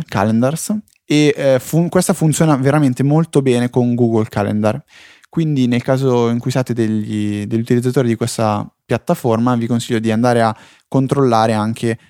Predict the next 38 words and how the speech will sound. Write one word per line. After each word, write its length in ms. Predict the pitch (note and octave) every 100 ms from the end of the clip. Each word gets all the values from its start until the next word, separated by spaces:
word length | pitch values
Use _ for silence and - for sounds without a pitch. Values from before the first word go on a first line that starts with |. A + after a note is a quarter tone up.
| _
Calendars, 760 | - G2+ A2 A2 A2 - A#2 A2+ - _ -
eh, 400 | A2 G#2 G2+ G#2
di 260 | A2 G#2+ G#2+
Riddle. 440 | G2+ G2 G#2+ A2 _ - - _ _ _ _ _ _ _ _ -
Per 280 | D#3+ D#3
quanto 320 | - G#3+ A3 F#3+
riguarda 300 | D3+ F3 E3
l'applicazione 560 | C3+ C#3 C3 - D#3+
or-, 140 | C#3+ B2
orologio, 460 | C3 B2+ C3+ D3+
io 140 | C3 D#3
non 80 | E3
ho 60 |
mai 120 | A#2+
sentito 480 | A#2+ C3 C3 C3+ B2 -
alcuna 340 | C3+ - C#3+
necessità 800 | D3+ A#2+ A2+ - A2+ G#2+ A2+ - _ _ -
di, 320 | B2 A#2 A2+
eh, 140 | -
andare 800 | A2 G#2+ G#2+ G#2+ A2 A2+ A#2 A#2+
a 60 | A#2
cambiarla, 500 | A#2 A2+ G#2+ G#2 A2
soprattutto 420 | C#3 C#3 D#3 D#3
perché 540 | B2+ A#2 - A2+ A2+
è 140 | - C3
bello 280 | A#2 A#2 A#2
poter 280 | A#2+ A2+
impostare 680 | A2 A2 A2 A#2 A2 A#2 A2
gli 100 | A2+
allarmi 500 | A2 A2+ A2 A2 A2
e, 60 | G2+
e 120 | A#2 G#2+
le 140 | G#2+
sveglie 280 | A2 G#2+ G2+
con 340 | - G2+ G#2+ G#2+
Siri, 320 | - G#2 A#2
secondo 360 | - - G#2+
me. 180 | G2+ G#2